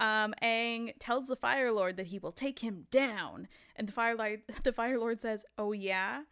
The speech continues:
How are you gonna do that with no pants?" <laughs> Aang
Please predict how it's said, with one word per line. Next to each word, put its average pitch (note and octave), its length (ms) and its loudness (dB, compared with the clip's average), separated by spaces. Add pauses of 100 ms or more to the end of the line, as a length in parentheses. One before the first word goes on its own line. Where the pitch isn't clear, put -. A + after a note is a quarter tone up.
(180)
How C4+ 120 4
are - 20 6
you C4 100 4
gonna A#3 180 2
do A3 180 -2
that A#3 300 2
with G3+ 160 -4
no G3+ 180 0
pants?" - 760 -6 (340)
<laughs> G#3 420 -6
Aang C4 360 6